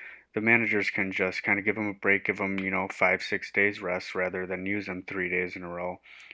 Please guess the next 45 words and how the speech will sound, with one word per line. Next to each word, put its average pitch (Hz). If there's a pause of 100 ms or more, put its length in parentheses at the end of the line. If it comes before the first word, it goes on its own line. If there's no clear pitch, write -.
So, 185 (680)
not 151
too 147
concerned 98
about 87
that. 85 (720)
All 101
right, 92
let's 113
move 127
on 113
to -
our 101
last 101
topic, 107
and 95
that 101
is 98
streamers 104
and 92
pickups. 110 (300)
Uh, 101
we'll 113
start 135
with 131
some 110
hitters. 120 (280)
Uh, 104
some 120
of 120
the 117
ones 113
I 98
have 104
on 104
my 101
radar 98
we 92
briefly 95
touched 98
on 92
before 95
is 90
Jonathan 92
India. 98